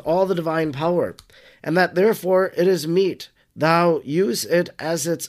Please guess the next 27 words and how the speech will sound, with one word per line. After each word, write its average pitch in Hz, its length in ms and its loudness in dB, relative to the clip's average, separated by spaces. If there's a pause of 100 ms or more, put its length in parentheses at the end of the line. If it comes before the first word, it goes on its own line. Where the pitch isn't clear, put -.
opportune, 160 760 -8 (500)
that 165 160 2
Herod 208 380 2
must 180 280 -2
die, 175 300 0
but 151 140 0
it 175 100 -4
shall 175 180 0
be 208 220 -6
through 226 200 -4
thy 175 160 -2
sentence 180 480 -6
and 165 120 -4
according 202 420 -6
to 175 120 -8
thy 175 180 -2
order." 147 480 -4 (720)
The 143 120 -4
most 156 300 -2
blessed 170 280 -4
Mary 151 340 -2
answered, 143 300 -6
"Just 170 380 -4
is 147 160 -8
the 139 100 -4
Lord, 135 300 -2
and 131 120 -8